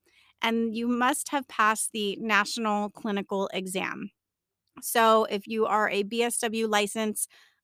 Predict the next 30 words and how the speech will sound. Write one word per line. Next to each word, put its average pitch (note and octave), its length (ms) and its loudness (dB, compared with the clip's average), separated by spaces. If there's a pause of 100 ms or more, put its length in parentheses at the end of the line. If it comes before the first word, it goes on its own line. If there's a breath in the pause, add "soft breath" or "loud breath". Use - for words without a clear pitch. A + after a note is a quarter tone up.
I'm C#4 160 4
sorry, B3+ 480 6
it A3+ 140 -4
doesn't A#3 440 -2
count A3 560 0 (320 soft breath)
or G#3+ 120 -2
it G3+ 80 -4
doesn't A3 260 -4
apply G#3 520 2
to G#3+ 100 -8
you G3 340 0
yet. F#3+ 540 0 (320 soft breath)
You A3 260 0
will, G#3 400 0
uh, G3 280 2 (140)
be A3+ 180 2
able A#3 160 0
to B3+ 120 -6
participate G#3+ 640 -6
in F#3+ 140 -4
it - 120 -6
once G3+ 440 -2
you G#3+ 340 2
get - 460 2 (180)
and G3+ 140 -2
pass F#3+ 400 2
the F#3+ 280 -4
clinical G3+ 680 0
licensing F#3+ 540 -4
exam. G3 500 0